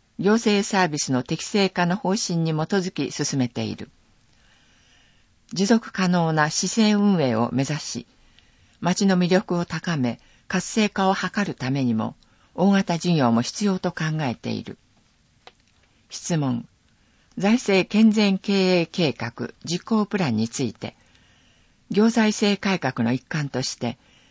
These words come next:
歴史的使命を終えた土地開発公社は廃止すべきと考えるが、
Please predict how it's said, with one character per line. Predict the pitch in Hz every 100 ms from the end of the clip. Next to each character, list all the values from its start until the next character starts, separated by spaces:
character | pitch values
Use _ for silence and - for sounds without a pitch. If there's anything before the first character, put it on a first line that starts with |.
| -
歴 | - 180 226
史 | -
的 | 196 190
使 | 180 208
命 | 185 139
を | 120 -
終 | 160
え |
た | 170 147 139 - _ _
土 | 175
地 | 180
開 | - 214 208
発 | 202 -
公 | - 185
社 | 139 - 110
は | 98 - _ _ -
廃 | 190 233
止 | 208
す | - 175
べ | 202
き | -
と | 143
考 | - 147 139
え | 127 110
る | 110
が、 | -